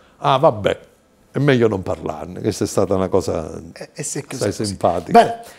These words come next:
Speaker 2: grazie Gaetano Basile per essere stato con noi. Io chiuderei dicendo che mangi stasera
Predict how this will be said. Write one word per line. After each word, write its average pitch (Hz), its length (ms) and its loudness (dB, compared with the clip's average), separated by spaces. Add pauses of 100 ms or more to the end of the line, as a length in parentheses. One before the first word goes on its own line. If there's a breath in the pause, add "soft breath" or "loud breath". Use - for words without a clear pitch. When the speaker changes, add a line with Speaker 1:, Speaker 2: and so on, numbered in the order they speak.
(720 loud breath)
Speaker 2:
grazie 190 340 2
Gaetano 160 380 2
Basile 170 360 2
per 156 100 0
essere 175 240 2
stato 214 260 0
con 392 200 2
noi. 175 260 2 (400)
Io 160 180 -4
chiuderei 175 320 -6
dicendo 165 320 -6
che 208 120 -4
mangi 139 300 -6
stasera 120 560 -12